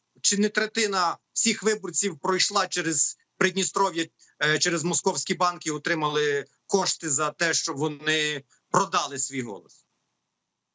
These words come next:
Тобто ми маємо величезну проблему, е, в плані того, що московити, е,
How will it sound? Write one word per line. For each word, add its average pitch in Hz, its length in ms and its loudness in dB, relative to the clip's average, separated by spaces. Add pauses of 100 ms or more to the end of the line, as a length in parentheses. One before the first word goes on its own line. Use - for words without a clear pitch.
(300)
Тобто - 260 0
ми 233 120 0
маємо 220 400 0
величезну 196 540 -2
проблему, 185 640 -2 (220)
е, 147 100 0
в 135 120 -4
плані 180 420 0
того, 196 300 0
що 165 260 -2
московити, 165 720 0 (260)
е, 135 420 0